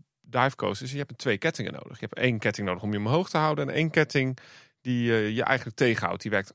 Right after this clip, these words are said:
andersom dan de normale ketting. Ja, daar hadden ze de ruimte niet voor,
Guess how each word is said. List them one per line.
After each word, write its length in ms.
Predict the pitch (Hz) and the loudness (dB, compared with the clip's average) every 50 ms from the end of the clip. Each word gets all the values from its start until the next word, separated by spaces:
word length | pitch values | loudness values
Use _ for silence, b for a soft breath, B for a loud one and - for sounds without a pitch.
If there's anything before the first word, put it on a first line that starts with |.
| _ _ | _ _
andersom 480 | _ 120 117 120 113 110 107 117 113 107 | _ -2 0 0 0 0 0 0 -2 0
dan 160 | 104 104 101 | -2 -2 -2
de 80 | 101 101 | -4 -6
normale 460 | 98 101 101 - 101 101 98 - - | -6 -8 -6 -4 -4 -4 -4 -6 -8
ketting. 340 | - - - - - - - b b b b b b b b b | -8 -8 -8 -8 -10 -12 -14 b b b b b b b b b
Ja, 120 | - 117 98 | -4 -2 0
daar 100 | 101 107 | 2 2
hadden 180 | 127 143 139 | 2 2 2
ze 60 | 131 123 | 2 2
de 100 | 127 120 | 4 4
ruimte 280 | 131 143 160 165 - | 4 2 2 0 -2
niet 140 | 131 131 117 | -2 -2 -2
voor, 280 | - - 127 123 117 | 0 0 0 2 2